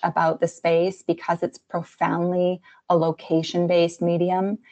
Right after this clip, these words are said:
And there's so much runway when it comes to creative potential.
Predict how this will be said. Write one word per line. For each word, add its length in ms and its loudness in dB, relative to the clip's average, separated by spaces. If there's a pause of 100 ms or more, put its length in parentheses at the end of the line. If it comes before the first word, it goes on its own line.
(260)
And 400 4
there's 220 2
so 340 -2
much 240 -4
runway 460 -2
when 180 -2
it 80 -6
comes 300 -8
to 100 -12
creative 600 0
potential. 720 -2